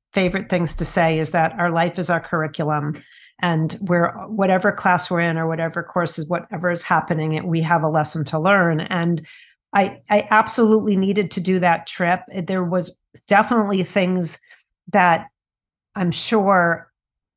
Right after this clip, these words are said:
were significant about my being there, but mostly it catapulted me into a place of going back to get my master's degree at fifty years old, because I came back feeling like,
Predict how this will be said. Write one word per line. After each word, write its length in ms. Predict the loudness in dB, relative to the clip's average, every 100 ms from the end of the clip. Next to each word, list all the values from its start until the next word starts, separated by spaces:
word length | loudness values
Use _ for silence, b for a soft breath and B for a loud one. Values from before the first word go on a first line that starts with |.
| _
were 520 | -8 -2 2 2 0 -2
significant 840 | -2 -2 -2 -4 -4 -2 -2 -2
about 280 | 0 2 2
my 140 | -2
being 360 | -2 -2 -2 -2
there, 200 | -2 -2
but 200 | -2 -2
mostly 920 | 0 2 2 0 -2 -2 -2 -6 -10 b b b _ _ _ _ _ -2
it 160 | -2
catapulted 720 | 2 4 6 4 2 2 2 2
me 280 | 2 0
into 500 | 2 0 2 2 2
a 120 | 0 -4
place 480 | -2 0 0 -2
of 260 | -4 -6 -4
going 300 | -2 0 2
back 360 | 2 2 2 -2
to 100 | -4
get 200 | -4 -2
my 140 | 0
master's 520 | 2 4 2 0 -2
degree 240 | -2 -2 -4
at 140 | -2
fifty 260 | -4 -2 -2
years 220 | 0 2
old, 160 | 0 0
because 220 | -2 0
I 180 | 0 0
came 240 | 0 -2
back 320 | 2 2 0 -4
feeling 340 | -2 -2 -4
like, 400 | -4 -4 -8